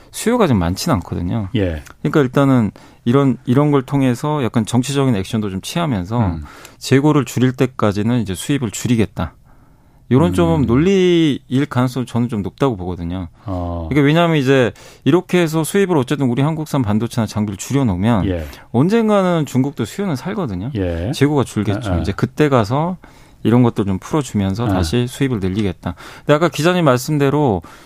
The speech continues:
Speaker 1: 중국이 우리 한국산 반도체 수입 안 하면 방법은 없어요.
Speaker 2: 예.
Speaker 1: 딱히
Speaker 2: 그러니까.
Speaker 1: 뭐 쓸 수는 없는 거잖아요.
Speaker 2: 예.
Speaker 1: 자기네들이 지금 잘 만드는 것도 아니기 때문에.
Speaker 2: 예.
Speaker 1: 근데도 이렇게 한다는 건 역으로 생각하면 그만큼 지금 중국의 아이티 재고가
Speaker 2: 예.
Speaker 1: 굉장히 좀 많을 수도 있다는 얘기죠.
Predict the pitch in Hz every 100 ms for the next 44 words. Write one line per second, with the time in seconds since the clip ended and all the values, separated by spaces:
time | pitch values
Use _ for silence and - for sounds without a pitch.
0 | _ - 165 202 190 131 151 151 147 165
1 | 196 196 190 180 - 170 139 110 120 127
2 | - 123 - 147 98 110 104 110 135 233
3 | 151 - 92 98 117 113 95 87 78 -
4 | - 131 160 120 98 85 185 190 190 104
5 | 104 98 87 98 90 80 160 202 175 160
6 | 131 117 120 139 147 135 104 95 87 95
7 | 104 - 90 101 92 82 82 160 - -
8 | 143 156 165 151 110 117 131 135 131 117
9 | 101 123 101 85 - - - - 113 131
10 | 175 165 160 156 151 135 117 117 131 127
11 | 104 95 - 110 110 101 82 90 113 -
12 | - - 85 92 87 82 - - 98 82
13 | 76 143 143 104 82 110 123 - 90 -
14 | 110 87 87